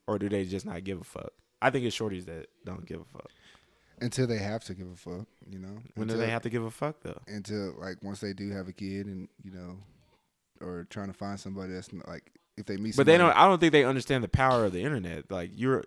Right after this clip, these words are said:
Speaker 1: like, sh-, lady, you on the internet forever. You can think that twenty years from now your kid ain't gonna be able to see that or s-,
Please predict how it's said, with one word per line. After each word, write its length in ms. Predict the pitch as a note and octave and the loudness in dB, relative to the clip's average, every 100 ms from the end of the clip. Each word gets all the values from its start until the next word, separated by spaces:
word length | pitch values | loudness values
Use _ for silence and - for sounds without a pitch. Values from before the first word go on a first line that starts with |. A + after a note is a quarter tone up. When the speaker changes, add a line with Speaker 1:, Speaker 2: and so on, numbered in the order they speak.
| - | -4
Speaker 1:
like, 320 | G2+ F#2 E2+ | -4 -4 -4
sh-, 160 | - - _ - _ _ _ _ _ _ _ | -12 -18 _ -20 _ _ _ _ _ _ _
lady, 320 | A#2 C3 G#2 | 2 4 4
you 220 | F2+ G#2+ C3+ | 0 -2 -2
on 120 | A2 | -2
the 40 | |
internet 520 | D#2+ B2 A2 F#2 D2+ - | -4 -4 -4 -4 -8 -14
forever. 480 | - F2 G2+ F#2 E2 - _ - | -10 -2 0 0 -4 -12 _ 0
You 120 | C#3 | 2
can 140 | D3 | 2
think 260 | A#2+ D#3 D#3 | 4 2 4
that 320 | B2 G#2 F#2 | 2 4 0
twenty 240 | - B2+ A2+ | -2 -2 2
years 240 | A2 G#2+ | 2 0
from 140 | - | -4
now 140 | G2 G2 | -4 -2
your 180 | F#2+ F2+ | -2 -4
kid 420 | - G#2 F#2+ F#2 - _ _ _ - | -4 -2 -2 -4 -10 _ _ _ -6
ain't 180 | G2+ F#2+ | -4 -2
gonna 120 | F#2+ | -2
be 140 | F#2 | 0
able 140 | F#2 F2 | 0 -2
to 60 | |
see 240 | - G2+ F#2+ | -4 -4 -2
that 160 | F2+ F2 | -2 -4
or 80 | |
s-, 180 | E2 - | -6 -8